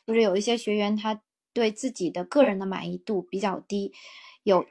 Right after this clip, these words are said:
甚至有一分，还有两分啊、三分啊，这个呢也是我作为一个驻关教练要跟第一关的学员主要沟通的一个事情，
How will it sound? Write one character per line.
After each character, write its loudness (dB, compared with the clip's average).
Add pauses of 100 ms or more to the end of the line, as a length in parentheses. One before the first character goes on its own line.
甚 0
至 0
有 2
一 -4
分， 0
还 -2
有 2
两 -2
分 -4
啊、 0
三 -4
分 -6
啊， -4
这 -6
个 -6
呢 -4
也 -6
是 -8
我 -6
作 -4
为 0
一 -6
个 -4
驻 -14
关 -4
教 -2
练 -8
要 -4
跟 -6
第 -16
一 -12
关 -4
的 -4
学 -8
员 -8
主 -14
要 -8
沟 -4
通 -2
的 -2
一 -4
个 -12
事 -6
情， -16